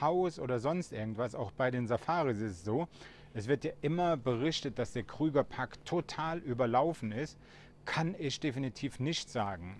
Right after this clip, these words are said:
Äh, ich muss zwar dabei sagen, dass, da-, dass wir uns hier ein,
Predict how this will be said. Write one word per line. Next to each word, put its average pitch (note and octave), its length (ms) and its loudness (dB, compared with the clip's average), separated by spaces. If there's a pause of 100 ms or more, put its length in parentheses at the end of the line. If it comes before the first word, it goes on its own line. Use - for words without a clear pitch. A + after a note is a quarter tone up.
(140)
Äh, B2 200 0
ich C3 160 -4
muss D3 180 4
zwar C#3+ 140 6
dabei C3+ 320 6
sagen, C3+ 240 6
dass, A#2+ 220 4 (360)
da-, C3 340 2
dass A#2+ 220 0
wir D3 160 2
uns C3 280 0
hier C#3+ 380 6 (600)
ein, A#2+ 640 0